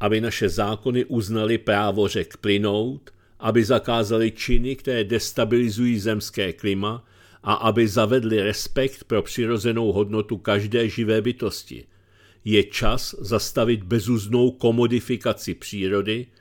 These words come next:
stejně jako kdysi bylo zakázáno kupovat a prodávat lidské bytosti.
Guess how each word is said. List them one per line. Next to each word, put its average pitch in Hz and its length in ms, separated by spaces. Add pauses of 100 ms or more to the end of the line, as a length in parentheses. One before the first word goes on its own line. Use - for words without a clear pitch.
(300)
stejně 120 560
jako 120 280
kdysi 104 360
bylo 104 180
zakázáno 113 800
kupovat 107 680
a 95 80
prodávat 104 800
lidské 98 540
bytosti. - 640